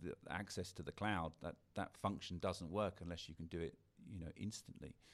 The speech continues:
So that flexibility of being able to, um, develop,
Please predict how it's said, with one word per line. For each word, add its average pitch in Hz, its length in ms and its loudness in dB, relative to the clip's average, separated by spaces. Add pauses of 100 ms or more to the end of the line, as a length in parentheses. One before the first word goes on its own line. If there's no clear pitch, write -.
(280)
So 95 240 8
that 110 200 6 (280)
flexibility 104 760 4
of 82 140 2
being 90 160 4
able 87 140 4 (120)
to, 85 240 2 (580)
um, 80 180 -2 (120)
develop, 95 540 6